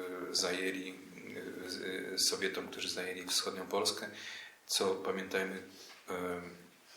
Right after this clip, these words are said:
oznaczało wprowadzenie, brutalne wprowadzenie ateizmu, e, aresztowania, mordy, zamykanie kościołów świętych i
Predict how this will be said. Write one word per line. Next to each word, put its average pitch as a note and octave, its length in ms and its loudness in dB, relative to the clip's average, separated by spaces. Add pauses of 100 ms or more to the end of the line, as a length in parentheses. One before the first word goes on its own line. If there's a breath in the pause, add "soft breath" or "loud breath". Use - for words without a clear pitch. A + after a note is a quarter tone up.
(220 loud breath)
oznaczało G2 500 6
wprowadzenie, F#2 580 0
brutalne F#2+ 440 2
wprowadzenie F#2 520 -4
ateizmu, F#2 520 -4 (1400 loud breath)
e, F#2+ 40 2
aresztowania, F#2 720 4
mordy, F#2 520 0
zamykanie F2+ 540 2
kościołów - 600 2
świętych - 760 0
i F#2+ 220 -6